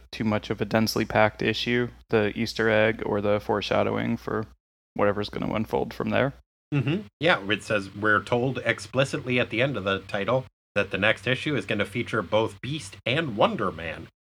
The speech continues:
Speaker 2: So, kinda looking forward to that. I think that could be interesting. I hope Beast isn't in too much trouble. I, I like him. I don't wanna see him with, uh,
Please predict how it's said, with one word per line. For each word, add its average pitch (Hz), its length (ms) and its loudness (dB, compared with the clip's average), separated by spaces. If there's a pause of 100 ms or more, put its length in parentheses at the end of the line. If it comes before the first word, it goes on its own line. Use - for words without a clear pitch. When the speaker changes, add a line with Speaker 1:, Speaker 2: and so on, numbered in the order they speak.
(140)
Speaker 2:
So, 95 400 2 (640)
kinda 302 220 6
looking 160 260 2
forward 92 380 -2
to 80 60 -8
that. 92 300 2 (140)
I 101 140 2
think 95 240 -8
that 95 220 2
could 95 160 -4
be 92 160 -2
interesting. 95 680 -2 (600)
I 95 220 2
hope 104 480 -4 (120)
Beast 107 320 -2
isn't 107 320 -4
in 107 160 -4
too 113 220 -4
much 107 300 0
trouble. 120 400 2
I, 78 200 -6 (460)
I 95 100 0
like 98 340 2
him. 180 160 2
I 92 100 2
don't 98 180 0
wanna 101 220 2
see 113 240 0
him 127 220 0
with, 95 280 -2
uh, 90 320 4